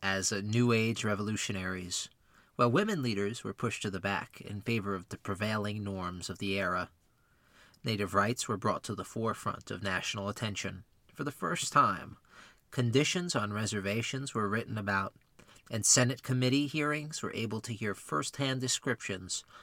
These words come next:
of state-sponsored poverty and crime. As this happened,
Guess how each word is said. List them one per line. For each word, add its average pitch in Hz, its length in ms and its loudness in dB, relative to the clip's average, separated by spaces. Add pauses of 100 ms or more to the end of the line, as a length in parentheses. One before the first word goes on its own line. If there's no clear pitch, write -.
(120)
of 104 100 -2
state-sponsored 104 840 0
poverty 117 600 4 (200)
and 98 140 -2
crime. 90 540 2 (920)
As 95 180 0
this 110 140 2
happened, 123 480 0